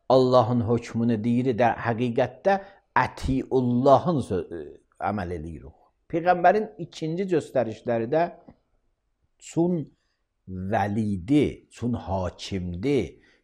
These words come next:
vilayət nöqtə nəzərindən göstəriş verir.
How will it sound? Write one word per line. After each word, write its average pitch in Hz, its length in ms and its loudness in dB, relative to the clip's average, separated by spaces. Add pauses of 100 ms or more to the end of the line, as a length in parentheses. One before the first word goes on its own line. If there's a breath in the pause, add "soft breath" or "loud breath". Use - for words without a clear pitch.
(120 soft breath)
vilayət 113 1040 2
nöqtə 113 420 -4
nəzərindən 110 880 -2
göstəriş 95 580 -2
verir. 92 340 -6